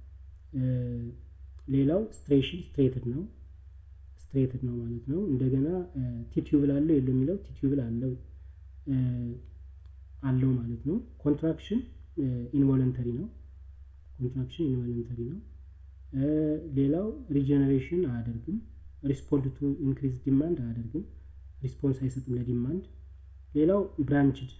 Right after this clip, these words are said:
ሴልስ ናቸው። ኢንተርካሌትድ ዲስክ አላቸው ማለት ነው። እነዚህዎች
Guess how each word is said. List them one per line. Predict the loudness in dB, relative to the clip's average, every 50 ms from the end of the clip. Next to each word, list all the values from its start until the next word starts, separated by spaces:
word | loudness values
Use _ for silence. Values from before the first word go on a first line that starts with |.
| -18 -18 -18
ሴልስ | -6 -2 -2 -2 -2 -2
ናቸው። | -2 -2 -2 -2 -2 0
ኢንተርካሌትድ | 0 2 2 0 -2 0 0 0 0 0 -4 -8
ዲስክ | -10 -10 -6 -6
አላቸው | -4 -4 -4 -6 -8 -8 -10 -10 -10 -10 -12 -12 -12 -12 -14 -16 -20 -20 -20 -20 -20 -20 -20 -20 -20 -6 -2
ማለት | 0 0 0 -2 -2 -4
ነው። | -6 -4
እነዚህዎች | -4 -4 -4 -4 -2 -4 -4 -4 -6